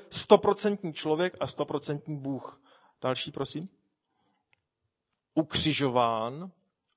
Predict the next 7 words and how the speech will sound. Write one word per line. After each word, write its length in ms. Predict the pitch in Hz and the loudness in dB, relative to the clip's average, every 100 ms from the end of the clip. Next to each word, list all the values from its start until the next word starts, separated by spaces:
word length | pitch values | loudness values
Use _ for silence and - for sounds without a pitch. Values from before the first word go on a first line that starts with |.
| - | 2
umřel, 880 | 175 170 143 123 127 113 127 170 - _ _ _ _ | 4 4 2 2 2 2 0 -6 -12 _ _ _ _
i 100 | 147 | -4
pohřben 800 | - - 202 202 180 180 175 151 131 | -4 4 6 6 2 2 4 4 2
jest, 640 | 123 139 175 - _ _ _ _ _ _ _ _ | 0 -2 -2 -12 _ _ _ _ _ _ _ _
sestoupil 1200 | - 180 170 - 208 226 196 208 202 202 196 196 - _ _ _ | 0 2 2 2 2 2 2 4 6 4 0 -4 -12 _ _ _
do 140 | 123 156 | 0 2
pekel. 580 | - 143 135 113 98 | 2 -2 -4 -6 -8